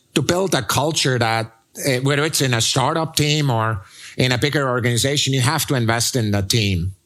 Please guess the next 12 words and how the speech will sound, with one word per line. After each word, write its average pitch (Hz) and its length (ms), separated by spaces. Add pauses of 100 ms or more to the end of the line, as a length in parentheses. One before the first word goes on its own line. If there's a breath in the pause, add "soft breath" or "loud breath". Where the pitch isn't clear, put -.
(120)
Like, 110 200
I 123 40
mean, 113 180
the, 113 120
the 139 140
point 135 260
is, - 380
it - 140
doesn't 156 280
come 127 240
for 110 140
free. 90 440